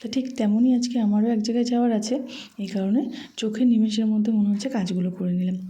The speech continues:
এরকম একটা তাড়া থাকলে না ভালোই হয়। সব কাজই হয়ে গেছে, এই ঘরটা আসলে পরিষ্কার করতে বাকি আছে। সকালে রান্নার সময় না এই ঘরে আর আসার সময় পাই না, তা রান্নাবান্না হয়ে গেলে এই ঘরটা পরিষ্কার করি। বিছানাটা না তুলে ঘরটা ঝাড় দিলাম।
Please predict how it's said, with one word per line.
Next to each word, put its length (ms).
এরকম 320
একটা 200
তাড়া 280
থাকলে 320
না 100
ভালোই 380
হয়। 140
সব 440
কাজই 260
হয়ে 180
গেছে, 260
এই 200
ঘরটা 420
আসলে 300
পরিষ্কার 380
করতে 280
বাকি 360
আছে। 260
সকালে 360
রান্নার 320
সময় 280
না 100
এই 200
ঘরে 280
আর 80
আসার 240
সময় 340
পাই 160
না, 100
তা 80
রান্নাবান্না 440
হয়ে 240
গেলে 140
এই 100
ঘরটা 260
পরিষ্কার 440
করি। 180
বিছানাটা 600
না 240
তুলে 200
ঘরটা 340
ঝাড় 240
দিলাম। 360